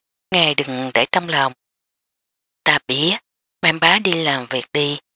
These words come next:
ta cũng nên đi tỉnh tội với cha mẹ. Càng tiến vào trong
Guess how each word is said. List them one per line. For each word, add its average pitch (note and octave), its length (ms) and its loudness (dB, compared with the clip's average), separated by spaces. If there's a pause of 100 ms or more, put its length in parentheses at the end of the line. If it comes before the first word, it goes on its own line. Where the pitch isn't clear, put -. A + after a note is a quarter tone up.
(300)
ta G3 140 2
cũng - 200 -4
nên E3 200 -2
đi D3+ 260 -2
tỉnh D#3 220 0
tội B2 240 0
với D#3 120 0
cha E3 280 0
mẹ. A#2+ 320 -6 (1000)
Càng D3+ 340 0
tiến G#3+ 180 -4
vào F#3 260 -4
trong F3 160 -2